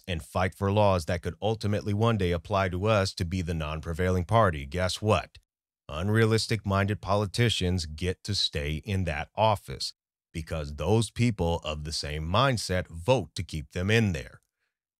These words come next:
They make promises to the groups of people whose issues are the latest trend to get their vote. Those who are voting for it,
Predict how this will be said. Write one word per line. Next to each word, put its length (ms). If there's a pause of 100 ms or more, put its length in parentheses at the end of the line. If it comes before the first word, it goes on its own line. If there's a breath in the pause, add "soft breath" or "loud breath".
They 120
make 260
promises 640
to 100
the 80
groups 280
of 140
people 420
whose 280
issues 580 (100)
are 200
the 120
latest 480
trend 580
to 100
get 240
their 180
vote. 400 (340)
Those 360
who 140
are 120
voting 400
for 340
it, 220